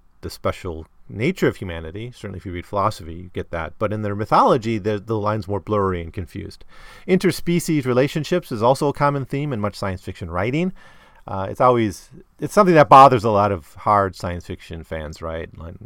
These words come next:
like the Klingon human hybrid. I think even Sa-, Star Trek had to retcon all this by giving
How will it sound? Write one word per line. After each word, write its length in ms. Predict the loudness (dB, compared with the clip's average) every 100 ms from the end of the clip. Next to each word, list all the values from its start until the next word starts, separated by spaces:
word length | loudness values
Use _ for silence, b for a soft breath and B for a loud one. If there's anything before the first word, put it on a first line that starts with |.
| -18
like 140 | -14
the 80 | -12
Klingon 340 | -8 -8 -8
human 400 | -8 -10 -10 -14 -18 _ _ _ -10
hybrid. 260 | -6 -2
I 60 | 0
think 140 | 0
even 260 | 0 -2 -2 B B B -8
Sa-, 220 | 0 0
Star 280 | 6 6 6
Trek 200 | 4 2
had 120 | 0
to 60 |
retcon 460 | 2 0 0 -4 -2
all 160 | -4 -4
this 260 | -6 -10
by 200 | -10 -10
giving 560 | -8 -8 -8 -10 -10 -14